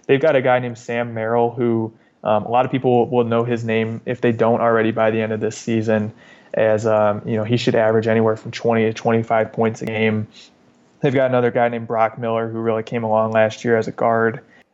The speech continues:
And then, you know, in terms of other mid-majors, one that can really, really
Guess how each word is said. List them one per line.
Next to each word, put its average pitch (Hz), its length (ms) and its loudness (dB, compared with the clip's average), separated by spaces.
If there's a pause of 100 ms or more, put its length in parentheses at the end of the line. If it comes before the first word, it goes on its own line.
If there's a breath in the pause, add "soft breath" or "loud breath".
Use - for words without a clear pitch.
And 143 200 0
then, 147 240 2
you 160 140 -4
know, 131 240 0 (160)
in 143 160 0
terms 156 300 0
of 139 100 0
other 139 260 2
mid-majors, 123 960 0
one 135 460 0
that 135 160 -2
can 120 220 -6
really, 127 760 2
really 117 800 0